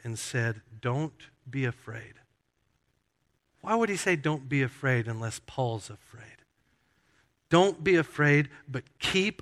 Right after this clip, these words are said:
on speaking and don't be silent, for I am with you."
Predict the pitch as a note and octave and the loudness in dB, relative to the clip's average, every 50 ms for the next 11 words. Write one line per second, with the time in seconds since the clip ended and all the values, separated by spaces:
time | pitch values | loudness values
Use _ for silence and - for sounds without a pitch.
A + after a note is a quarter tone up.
0 | - - E3 F3 F3+ F#3 F3+ F3 - - - F#3+ F#3 F3 - - F3 E3 E3 C#3 | -2 4 6 6 6 6 4 2 -2 -2 2 4 4 4 4 4 2 2 2 2
1 | C#3 C3+ B2 A2+ A2 D3 D3+ D3+ - - - D#3 F3 F3 D#3 - - E3+ D#3+ D#3+ | 0 -2 -2 0 4 6 8 8 6 6 2 2 2 2 2 2 4 6 6 8
2 | D3+ D#3 D#3 D3+ - - - C#3+ B2 A2+ - - C#3+ D#3 E3+ E3+ E3+ E3+ F3 F3 | 6 6 2 -2 -4 -6 -2 -2 -2 -2 0 4 8 10 10 12 12 12 12 10
3 | E3+ - - - - - - D#3+ D#3+ D#3+ D#3 D3+ D3+ D#3 D3+ D3+ D3 - - _ | 8 6 2 -6 -20 -6 0 4 6 6 6 6 6 4 2 2 0 -2 -6 _
4 | - D3 C#3+ C#3+ C#3 - - - G#2 F#2+ | 0 2 4 4 4 2 -4 -14 -14 -14